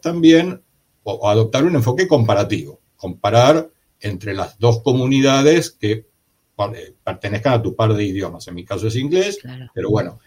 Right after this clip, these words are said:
Speaker 1: y en mi caso además es castellano de la Argentina,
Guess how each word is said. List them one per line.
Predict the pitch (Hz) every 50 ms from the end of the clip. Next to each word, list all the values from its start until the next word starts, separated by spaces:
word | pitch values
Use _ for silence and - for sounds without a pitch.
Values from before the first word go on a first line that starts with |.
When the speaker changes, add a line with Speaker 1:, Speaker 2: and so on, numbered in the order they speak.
| _ _ _ _
Speaker 1:
y | - 113 110 107 - -
en | 95 92 92
mi | 92 92 -
caso | - 120 113 110 123
además | 117 117 - 139 - -
es | - - -
castellano | - 98 92 - 98 95 95 117 123 131 127
de | 123 120
la | 123 123
Argentina, | 117 113 - 139 131 135 120 117 156 156 160 156 156 160 160 156 -